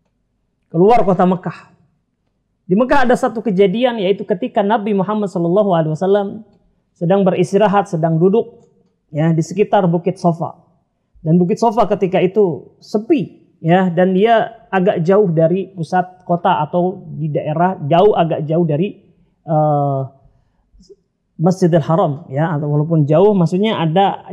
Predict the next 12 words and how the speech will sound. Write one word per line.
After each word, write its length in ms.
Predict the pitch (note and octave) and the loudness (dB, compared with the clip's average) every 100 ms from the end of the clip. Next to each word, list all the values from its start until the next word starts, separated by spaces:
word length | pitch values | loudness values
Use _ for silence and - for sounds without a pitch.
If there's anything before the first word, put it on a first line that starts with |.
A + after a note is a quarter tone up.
| C#3 | 0
jarak 400 | F#3+ G3+ A3 F#3+ | 2 4 2 0
waktu 320 | - F3 D#3+ | -4 -4 -4
itu, 400 | A3 A3+ - - _ _ _ | -4 -6 -6 -12 _ _ _
ya, 220 | D3+ E3 | -6 -4
sehingga 480 | E3+ F3 F3+ G#3 G#3 | -2 0 2 2 2
Sofa 400 | - F#3 F3 F3 | -2 -4 -2 -2
ini 480 | F3 G3+ G3 - _ | 0 -2 -4 -8 _
lebih 220 | F3+ F3 | 0 0
sepi 320 | F3+ F3 G#3+ | 0 -4 -2
dibandingkan 840 | E3+ D3+ D3 D3+ D3+ E3 F3+ F#3+ - _ _ _ | -2 0 -2 -2 -4 -4 -4 -6 -10 _ _ _
sudut-sudut 640 | _ F#3 E3+ F3 - D3+ D3+ | _ -2 0 -2 -4 -8 -6
Mekah 300 | D3 - - | -10 -10 -14